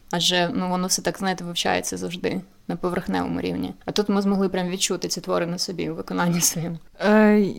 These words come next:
Speaker 2: я не впевнена з того, що ти кажеш. Мені здається, що це історія не про цей хор, але поправ мене. Е, я знаю, що з одного з хорів тебе вигнали через те, що в тебе не було білої сорочки на виступ.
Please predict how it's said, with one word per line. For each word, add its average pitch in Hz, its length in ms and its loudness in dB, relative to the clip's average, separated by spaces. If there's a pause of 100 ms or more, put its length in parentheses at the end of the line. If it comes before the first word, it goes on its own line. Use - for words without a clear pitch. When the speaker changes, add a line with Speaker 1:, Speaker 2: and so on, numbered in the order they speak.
Speaker 2:
я 185 320 6
не 247 320 10
впевнена 220 960 8
з 208 80 -2
того, 233 240 8
що 220 180 2
ти 220 380 8
кажеш. 277 440 6
Мені 220 200 12
здається, 220 320 6
що - 180 2
це 214 160 6
історія 202 520 6
не 196 120 8
про 208 160 2
цей 170 220 6
хор, 294 260 8
але 202 160 8
поправ 196 360 6
мене. 170 420 6
Е, 175 80 2
я 196 160 6
знаю, 220 320 10
що 190 640 6
з 185 140 0
одного 202 400 8
з - 100 0
хорів 254 340 6
тебе 190 240 2
вигнали 202 380 6
через 185 280 0
те, 202 180 4
що - 180 -6
в - 20 -20
тебе 196 180 6
не 196 100 8
було 196 200 8
білої 190 380 8
сорочки 170 540 4
на 156 100 0
виступ. 147 420 -4